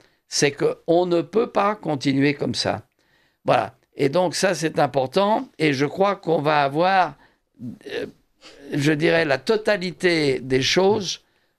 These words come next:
Euh, tous les facteurs aujourd'hui appellent à une rupture.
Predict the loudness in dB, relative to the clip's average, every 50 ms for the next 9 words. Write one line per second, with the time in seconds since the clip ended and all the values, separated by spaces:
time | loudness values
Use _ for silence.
0 | _ -2 0 2 2 2 2 2 0 0 -2 -4 -4 -6 -8 -12 -14 -14 -16 _
1 | _ _ _ _ _ -20 -20 -20 -20 _ _ _ _ _ 0 0 2 4 4 4
2 | 4 4 2 0 -2 -2 -2 -4 -2 0 0 2 4 4 2 2 0 -2 -2 -2
3 | -2 0 2 2 2 2 0 0 0 0 2 0 0 0 0 2 2 2 2 0
4 | 0 -2 0 0 0 0 0 0 2 2 2 2 -2 -6 -10